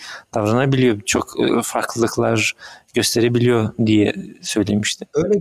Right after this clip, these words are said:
Speaker 2: görmek lazım. Zaten şu an Avrupa Birliği'den onu yapmaya çalıştı biraz. Hani ülkeler bir araya gelip Amerika gibi bir birlik, union oluşturalım dediler ama Ee, Amerika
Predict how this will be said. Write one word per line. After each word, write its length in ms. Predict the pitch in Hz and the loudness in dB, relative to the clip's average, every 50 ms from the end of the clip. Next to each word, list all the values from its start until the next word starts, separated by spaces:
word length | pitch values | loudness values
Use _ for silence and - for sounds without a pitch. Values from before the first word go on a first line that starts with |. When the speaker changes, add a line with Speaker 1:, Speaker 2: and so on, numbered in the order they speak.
| - 165 | -2 -2
Speaker 2:
görmek 340 | 156 147 147 139 135 - 123 | -2 -2 -2 -2 -2 -4 -4
lazım. 340 | 113 110 107 107 107 110 | -4 -4 -4 -4 -6 -6
Zaten 380 | 120 127 127 127 - 147 139 - - | -6 -8 -8 -6 -6 -6 -8 -6 -6
şu 140 | - - 143 | -8 -6 -6
an 80 | 139 139 | -6 -4
Avrupa 400 | 139 143 151 151 - 151 139 143 | -4 -4 -4 -4 -4 -6 -6 -6
Birliği'den 320 | 139 135 143 143 139 131 | -6 -6 -6 -6 -6 -4
onu 140 | 127 131 135 | -2 0 0
yapmaya 320 | 139 131 - - 131 135 131 | 0 0 -2 -2 -2 -2 -2
çalıştı 380 | - 117 110 - - - 123 | -4 -4 -4 -4 -6 -6 -6
biraz. 240 | 113 107 107 - - | -8 -8 -8 -8 -8
Hani 120 | 117 - | -10 -12
ülkeler 400 | 120 123 - - 123 117 117 113 | -12 -12 -12 -12 -10 -10 -10 -10
bir 120 | 117 117 113 | -10 -10 -8
araya 140 | 113 117 110 | -8 -10 -10
gelip 300 | 120 113 127 127 - - | -10 -12 -12 -12 -12 -10
Amerika 320 | 120 117 113 104 - 110 | -10 -10 -10 -10 -10 -12
gibi 180 | 110 117 117 - - | -12 -12 -16 -16 -14
bir 140 | 127 117 - - - | -14 -14 -12 -8 -6
birlik, 340 | 123 117 120 131 - - - _ _ _ _ _ _ 127 | -4 -4 -4 -6 -8 -10 -14 _ _ _ _ _ _ -6
union 380 | 123 123 123 120 113 107 107 - - | -6 -4 -4 -4 -4 -6 -8 -10 -12
oluşturalım 600 | - 110 120 - - - 127 123 117 117 117 113 | -10 -10 -10 -10 -10 -12 -12 -12 -12 -14 -14 -14
dediler 280 | 120 - - 165 185 | -14 -10 -8 -8 -6
ama 200 | 180 135 151 196 - _ _ _ _ _ _ _ - | -6 -8 -8 -10 -14 _ _ _ _ _ _ _ -16
Ee, 40 | 139 | -14
Amerika 680 | 131 123 123 - 135 139 143 143 139 - - 135 - | -12 -12 -10 -8 -6 -6 -4 -6 -6 -6 -8 -8 -8